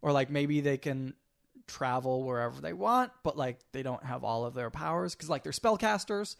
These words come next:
so, like, maybe they have to go back to their tree area to get their spell slots back. I don't know. It's not, like, explicitly stated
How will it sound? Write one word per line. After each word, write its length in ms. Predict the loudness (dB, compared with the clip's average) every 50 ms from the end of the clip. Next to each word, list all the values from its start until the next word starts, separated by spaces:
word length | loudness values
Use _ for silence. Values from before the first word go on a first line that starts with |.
| _ -20 -20 -20 _
so, 120 | -6 -4 -4
like, 120 | -4 -4 -6 -10
maybe 300 | -10 -6 -4 -2 -2 -2
they 140 | -2 -2 -2
have 180 | -4 -4 -6 -6
to 80 | -6
go 160 | -4 -4 -2 -2
back 240 | -2 -4 -4 -6
to 140 | -10 -10 -10
their 140 | -8 -8 -8
tree 380 | -8 -6 -6 -4 -4 -4 -4 -6 -6
area 400 | -6 -4 -4 -4 -2 -4 -4 -6
to 100 | -6 -8
get 160 | -8 -8 -8
their 120 | -8 -8
spell 260 | -8 -4 -2 -2 0 -2
slots 300 | 0 0 0 0 2 2
back. 240 | 0 0 0 0 -6 -16 -20 -18 -2 2
I 80 | 4
don't 160 | 6 8 8
know. 160 | 8 6 6 4
It's 260 | 4 2 2 2 4
not, 320 | 4 6 6 6 4 4
like, 380 | 4 4 6 6 4 2 0 -4 -6
explicitly 760 | -4 -4 -4 -6 -2 4 4 4 4 4 0 -4 -4 -4 -4
stated 680 | -4 -6 -8 -8 -6 -4 -2 -2 -2 0 -2 -2 -2